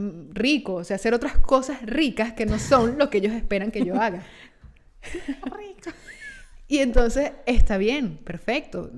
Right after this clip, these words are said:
Speaker 1: Puede existir la chispa, me puedo enamorar de mi italiano, salir con mi italiano, perfecto. No es ese el punto, el punto es
Speaker 2: Tenga
Speaker 1: que
Speaker 2: cuidado y sea preventiva.
Speaker 1: que hay que ser
Speaker 2: Preventiva, preventivo.
Speaker 1: cautelosos,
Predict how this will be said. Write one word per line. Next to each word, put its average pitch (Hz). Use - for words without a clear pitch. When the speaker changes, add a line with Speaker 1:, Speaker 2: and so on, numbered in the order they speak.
Speaker 1:
Puede 185
existir 190
la 180
chispa, 269
me 175
puedo 165
enamorar 175
de 170
mi 190
italiano, 226
salir 175
con 185
mi 190
italiano, 180
perfecto. -
No 185
es 208
ese 233
el 208
punto, 175
el 170
punto 180
es 285
Speaker 2:
Tenga 202
Speaker 1:
que -
Speaker 2:
cuidado 160
y 160
sea 160
preventiva. 151
Speaker 1:
que 202
hay 160
que 202
ser 208
Speaker 2:
Preventiva, 226
preventivo. 180
Speaker 1:
cautelosos, -